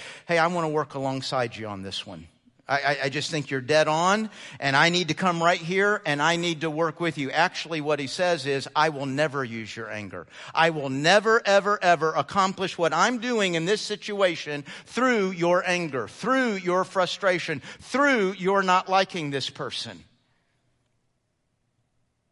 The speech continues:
And then Satan comes in, 'cause Satan understands us. And Satan says, "Man, I don't know what that was all about."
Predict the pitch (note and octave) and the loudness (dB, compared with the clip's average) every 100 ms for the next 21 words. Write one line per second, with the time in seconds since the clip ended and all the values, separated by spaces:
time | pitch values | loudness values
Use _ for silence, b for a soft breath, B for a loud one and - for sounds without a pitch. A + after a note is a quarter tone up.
0 | _ _ _ _ _ _ _ _ _ _ | _ _ _ _ _ _ _ _ _ _
1 | _ _ _ _ _ - C3+ D3 D3 A3 | _ _ _ _ _ -8 -4 -4 -2 -4
2 | A3+ C3+ A#2 G#2+ F#2+ F#2 C#2+ - _ _ | -4 -8 -10 -10 -12 -14 -18 -20 _ _
3 | _ _ - B2 E3+ D#3 B2+ A#2+ G#2+ - | _ _ -10 -6 -6 -6 -8 -10 -10 -12
4 | A2+ G#2 F#2+ E2+ - - - _ _ _ | -12 -12 -14 -16 -16 -16 -16 _ _ _
5 | _ _ _ _ _ _ _ _ _ _ | _ _ _ _ _ _ _ _ _ _
6 | _ _ _ _ G#3+ G3 G3 _ _ _ | _ _ _ _ _ _ _ _ _ _
7 | _ _ - A#2+ A#2 E3 C#3+ A#2+ C#3 B2 | _ _ -12 -10 -6 -8 -8 -8 -8 -6
8 | E3+ E3+ G3 F3 C3 B2+ - F3+ - A#2 | -8 -6 -8 -8 -8 -8 -10 -14 -14 -16
9 | A#2 G#2 B2 D#3+ A2+ | -14 -14 -16 -16 -18